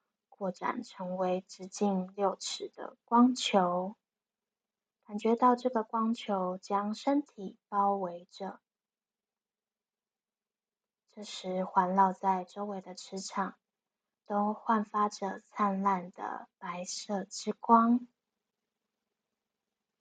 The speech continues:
当这个能量被放大时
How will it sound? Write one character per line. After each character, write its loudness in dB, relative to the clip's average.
当 6
这 -4
个 -2
能 -2
量 2
被 -2
放 -10
大 0
时 -10